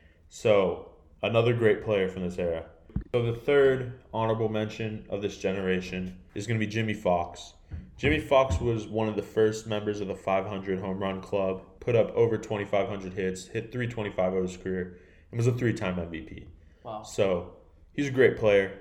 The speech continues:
Speaker 1: but my goat of the live ball era,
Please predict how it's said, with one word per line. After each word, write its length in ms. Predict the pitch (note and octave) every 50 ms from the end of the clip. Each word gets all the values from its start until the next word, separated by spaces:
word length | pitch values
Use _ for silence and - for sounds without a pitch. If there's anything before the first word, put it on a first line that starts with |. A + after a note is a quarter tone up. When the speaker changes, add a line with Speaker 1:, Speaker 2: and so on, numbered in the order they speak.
| - - - - - - - - - - -
Speaker 1:
but 480 | G2 F#2 F2+ - - - - - - -
my 140 | A2+ A#2+ B2+
goat 580 | A#2+ A2 A#2 C3 B2 A2 F2+ F2 - - - - - - - - - - -
of 140 | A2 G#2 G#2+
the 60 | G#2
live 280 | G2 G2+ G2 G2+ G2+ G2+
ball 180 | G2+ F#2 F2+
era, 360 | F2+ F2+ F#2 F2+ F2+ F2+ F2+